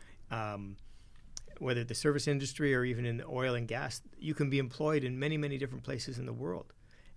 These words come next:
And, uh, this is for people who, uh, can take their career into another culture and, and be strategically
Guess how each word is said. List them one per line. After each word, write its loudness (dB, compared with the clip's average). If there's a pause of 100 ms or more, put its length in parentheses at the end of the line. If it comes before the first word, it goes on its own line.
And, 0
uh, -2
this 0
is 0
for -2
people -2
who, 0 (380)
uh, -4
can -2
take 2
their 2
career 2 (880)
into 2
another 4
culture 0 (100)
and, -2 (100)
and -2
be 0 (280)
strategically 2